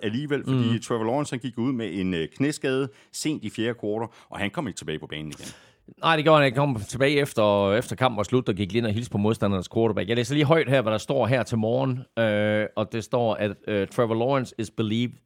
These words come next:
Speaker 2: to have avoided, øh, a major injury, but will undergo an M R I, altså en scanning,
Speaker 1: Mm.
Speaker 2: and is considered day to day.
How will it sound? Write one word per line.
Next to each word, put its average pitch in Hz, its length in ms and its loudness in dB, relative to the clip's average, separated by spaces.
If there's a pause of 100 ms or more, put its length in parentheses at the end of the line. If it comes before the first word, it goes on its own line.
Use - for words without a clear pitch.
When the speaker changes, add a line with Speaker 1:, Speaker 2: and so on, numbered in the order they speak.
(160)
Speaker 2:
to 110 160 0
have 101 140 0 (120)
avoided, 101 520 0 (1080)
øh, 98 340 2
a 113 140 0
major 113 380 -2
injury, 107 340 -2 (100)
but 104 200 2
will 98 300 0
undergo 101 480 0
an 95 180 -2
M 98 40 -2
R 95 280 0
I, 98 40 2
altså 92 180 -2
en 90 60 -8
scanning, 90 480 -6
Speaker 1:
Mm. 76 60 -8
Speaker 2:
and 95 100 -4
is 90 60 -6
considered 101 460 -4 (140)
day 101 160 -4
to - 120 -6 (120)
day. 95 320 -2